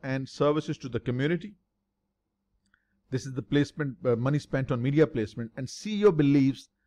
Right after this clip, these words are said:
the firm's reputation was enhanced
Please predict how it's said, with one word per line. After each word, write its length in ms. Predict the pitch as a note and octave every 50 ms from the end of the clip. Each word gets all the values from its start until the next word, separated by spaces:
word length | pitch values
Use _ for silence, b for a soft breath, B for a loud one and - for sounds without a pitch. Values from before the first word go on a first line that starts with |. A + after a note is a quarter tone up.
| _ _ _ _ _ -
the 80 | C3+ B2+
firm's 420 | - - F3 F#3 G3+ F#3+ C#3+ D3
reputation 580 | E3 D#3 D#3+ D#3+ C#3+ E3+ E3 D#3+ - E3+ E3 D#3
was 240 | D3+ D3+ D3+ - - -
enhanced 800 | B2+ A#2+ G#2+ - - A#2+ C3 C#3+ D3 D3 C#3+ C#3 - - A#2 A2+